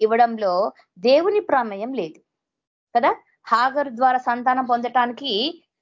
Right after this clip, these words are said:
షారై తొందరపట్టింది కాబట్టే షారై మాట విన్న అబ్రహాము ఒక కుమారుణ్ణి ఈ లోకంకి తీసుకుని వచ్చింది. దీంట్లో దేవుని ప్రమేయం లేదు,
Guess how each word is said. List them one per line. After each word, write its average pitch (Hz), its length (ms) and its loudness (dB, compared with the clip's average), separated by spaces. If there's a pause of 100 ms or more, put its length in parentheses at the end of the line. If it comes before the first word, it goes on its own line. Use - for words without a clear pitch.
(120)
షారై 330 760 0
తొందరపట్టింది 262 840 0 (600)
కాబట్టే 277 400 0
షారై 269 400 2
మాట 254 300 -2
విన్న 247 360 -2 (420)
అబ్రహాము 233 720 -2 (380)
ఒక 392 320 0 (240)
కుమారుణ్ణి 294 560 4
ఈ 262 180 -4
లోకంకి 240 1000 0 (220)
తీసుకుని 220 300 -2
వచ్చింది. 190 320 2
దీంట్లో 294 360 0
దేవుని 247 540 2
ప్రమేయం 285 540 -2
లేదు, 247 500 0